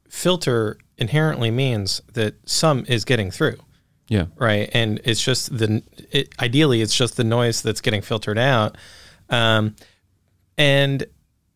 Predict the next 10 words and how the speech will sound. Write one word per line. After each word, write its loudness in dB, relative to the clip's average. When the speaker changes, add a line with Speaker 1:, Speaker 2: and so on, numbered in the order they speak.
Speaker 1:
you 0
know, 0
just -4
to -4
put 2
a 6
wrinkle 2
on 2
the -2
connector, -2